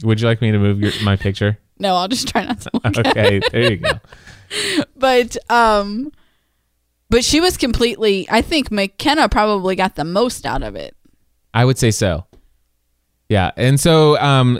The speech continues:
Speaker 1: McKenna loved this movie. So she's our youngest. We have two teenagers, McKenna, or Matthew and Megan, and both of them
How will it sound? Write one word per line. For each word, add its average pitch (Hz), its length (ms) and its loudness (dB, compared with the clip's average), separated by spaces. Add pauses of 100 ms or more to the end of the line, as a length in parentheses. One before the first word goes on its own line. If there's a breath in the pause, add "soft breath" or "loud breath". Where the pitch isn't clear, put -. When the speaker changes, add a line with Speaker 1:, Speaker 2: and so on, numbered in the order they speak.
Speaker 1:
McKenna 160 460 2
loved 156 320 0
this 160 160 0
movie. 127 220 2
So 127 200 0
she's 156 280 2
our 151 120 4
youngest. 135 600 0 (320 soft breath)
We 139 100 4
have 123 140 0
two 202 240 2
teenagers, 131 800 0
McKenna, 139 600 0
or 120 140 2
Matthew 139 360 0
and 135 200 0
Megan, 127 380 0 (360 soft breath)
and 131 560 0
both 147 360 4
of 131 180 2
them 104 580 0